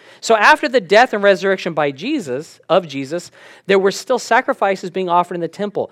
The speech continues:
And that's why he says that the first is becoming obsolete. It was obsolete. It was outdated. And in seventy A D, all those sacrifices would end.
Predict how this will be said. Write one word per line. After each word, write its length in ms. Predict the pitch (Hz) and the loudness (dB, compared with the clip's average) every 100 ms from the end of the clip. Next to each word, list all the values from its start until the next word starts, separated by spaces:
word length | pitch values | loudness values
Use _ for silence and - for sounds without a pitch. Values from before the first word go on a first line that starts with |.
| _ - | _ -6
And 100 | 185 | -4
that's 180 | 190 | -2
why 100 | 196 | -2
he 60 | 180 | -2
says 440 | - 202 185 165 - _ _ - | 0 0 0 -2 -12 _ _ -4
that 360 | 147 151 - _ _ _ _ | 0 0 -2 _ _ _ _
the 120 | 160 | -4
first 600 | 160 _ 214 208 202 - _ - | -4 _ 4 4 2 -10 _ -8
is 180 | 165 | -8
becoming 680 | - 160 - - 233 202 190 | -6 -10 -10 -4 -2 -2 -4
obsolete. 720 | 196 180 170 147 - 190 180 - | 0 2 2 0 -4 -2 -4 -4
It 160 | 185 | -4
was 400 | 180 247 285 202 | 2 4 4 4
obsolete. 600 | 185 156 - 151 143 127 160 | 4 2 0 -8 -6 -6 -8
It 160 | 160 | -2
was 240 | 208 214 185 | 2 2 2
outdated. 800 | 175 151 127 185 226 151 143 - _ _ | 0 0 -4 -4 -2 -4 -6 -8 _ _
And 320 | 156 147 143 143 | -4 -2 -2 -6
in 200 | 156 147 | -10 -10
seventy 480 | - 165 147 147 | -6 -6 -6 -8
A 160 | 139 135 | -6 -8
D, 380 | 127 127 123 - _ _ | -8 -10 -10 -14 _ _
all 180 | 135 143 | -2 0
those 160 | 139 131 | 0 -4
sacrifices 800 | 147 135 127 - 117 - 110 113 | -4 -6 -8 -10 -10 -12 -16 -10
would 160 | 127 | -6
end. 400 | 165 151 90 - | -6 -6 -10 -20